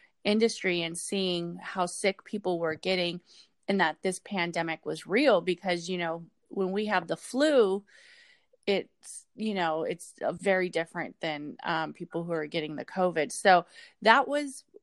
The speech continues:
really the first time that I really began to experience anxiety, like, on a everyday. Like, I was anxious going to work.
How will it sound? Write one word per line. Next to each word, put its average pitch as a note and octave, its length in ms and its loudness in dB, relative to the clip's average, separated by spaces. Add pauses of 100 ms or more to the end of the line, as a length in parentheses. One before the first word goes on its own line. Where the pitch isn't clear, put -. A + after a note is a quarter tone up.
(180)
really B3 640 -2
the C#4 140 -4
first - 600 -8
time F#3 360 -6
that E3+ 220 -6
I F#3 200 -4 (120)
really F#3 540 -4
began F3 540 -6 (180)
to E3 500 -6 (500)
experience G#3+ 1160 -6 (280)
anxiety, A3 920 2
like, A#3 260 -2
on F#3+ 180 -2
a E3 160 -6
everyday. F3 1120 -2 (320)
Like, - 200 -2
I A#3 100 6
was G#3+ 240 0
anxious G3 420 -4
going E3 340 -2
to E3+ 60 -4
work. B3+ 600 0